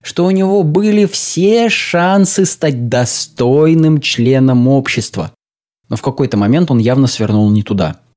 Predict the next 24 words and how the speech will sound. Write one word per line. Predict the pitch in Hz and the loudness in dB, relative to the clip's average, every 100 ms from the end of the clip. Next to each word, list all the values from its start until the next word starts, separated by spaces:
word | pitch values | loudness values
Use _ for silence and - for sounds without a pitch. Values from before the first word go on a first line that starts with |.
| _ _ _ _ _ _ _ _ _ | _ _ _ _ _ _ _ _ _
Поворотов | - 156 247 403 453 370 - | -4 0 2 2 2 0 -2
на | - 190 | 0 0
самом | 180 247 247 185 | 0 2 2 4
деле, | 139 190 220 | 2 0 -2
конечно, | 196 151 170 165 165 | -2 0 0 0 -2
было | 131 147 147 | -2 0 2
много, | 147 143 190 165 - - _ | 2 2 0 -2 -6 -16 _
что | - - | -12 -6
уж | 113 120 | -4 -4
спорить. | - - - - - - _ _ | -6 -2 -2 -4 -10 -20 _ _
Но | - 135 | -2 0
ретроспектива | 170 170 180 - 185 - 254 175 | 0 0 -4 -4 -6 -2 0 0
жизни | 123 123 214 151 139 | 0 0 2 2 0
под | - 120 117 | 0 -2 -2
виски | 156 311 - - 294 - - | 0 0 0 -2 -4 -6 -10
всегда | - - 143 156 254 | -6 -4 -2 0 0
вызывала | 240 208 214 220 233 | 0 0 2 2 2
стойкое | - - - - 165 202 208 196 190 | 0 -6 -6 0 2 2 0 0 2
ощущение, | 190 - 180 - - 120 98 90 | 2 0 -2 -2 0 0 0 -2
что | - - 120 | -4 -6 -6
вся | - - 139 | -4 -4 -4
трасса | 131 139 135 - - | -2 -2 -2 -2 -4
в | 131 - | -6 -8
целом | - - 147 87 - 98 | -4 0 0 0 -4 -8